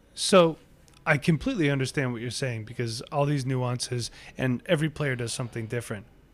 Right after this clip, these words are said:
But considering that these are all seniors, either fourth or fifth year players, depending, and it's quote unquote an all-star game in a sense, don't you think it shouldn't come a little more naturally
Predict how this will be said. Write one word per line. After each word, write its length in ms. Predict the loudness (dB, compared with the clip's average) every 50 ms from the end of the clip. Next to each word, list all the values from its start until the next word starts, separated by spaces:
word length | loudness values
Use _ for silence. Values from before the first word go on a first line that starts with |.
| 0
But 280 | 4 4 4 4 0 -6 -16 -20 -20 -20 -20 -20 -20 -20 -20 -20 -20 -20 -20 -20 -20 -16 -4
considering 540 | 0 2 2 4 4 4 4 6 6 4 4
that 160 | 2 0 0
these 240 | 0 -2 0 0 2
are 100 | 4 4
all 300 | 6 6 6 6 4 4
seniors, 640 | 2 2 2 2 2 2 0 -2 -4 -6 -6 -8 -10 -12 -10 -4
either 240 | -2 0 0 0 0
fourth 360 | -2 -2 0 0 0 0 -2
or 60 | -6
fifth 300 | -6 -4 -4 -4 -4 -2
year 120 | -4 -4 -4
players, 440 | -4 -2 -2 0 0 0 -2 -4
depending, 640 | -6 -10 -12 -8 -4 -2 0 0 0 -2 -4 -6 -8 -12 -16 -20 -20 -20 -20 -20 -20 -20 -20 -20 -10 -2
and 160 | 2 4 4 4
it's 200 | 2 0 -6 -10 -12 -20 -16 -8
quote 220 | -4 -2 0 2
unquote 460 | 2 2 0 0 2 2 2 2 2 -2
an 120 | -6 -6
all-star 580 | -6 -2 0 0 0 2 2 0 0 0 0 0
game 400 | -2 -2 -4 -2 -4 -4 -6 -8 -12 -18 -20 -20 -20 -20 -20 -20 -20 -20 -20 -20 -8 -2
in 160 | 0 0 0
a 80 | 0
sense, 520 | 0 0 2 2 2 2 0 -2 -6 -10 -12 -14 -20 -20 -20 -20 _ -20 -20 -20 _ -4 0
don't 280 | 2 4 4 2 2
you 80 | 0 -2
think 280 | 0 0 -2 -2 -2 -2
it 100 | -4 -2
shouldn't 360 | -2 -2 0 0 0 -2 -4
come 240 | -6 -4 -2 -2 -2
a 40 | -2
little 420 | -2 -4 -2 0 0 2 2 0
more 240 | 0 0 0 0 -2
naturally 680 | -2 -2 0 -2 -2 -2 -2 -4 -2 -2 -2 -4 -6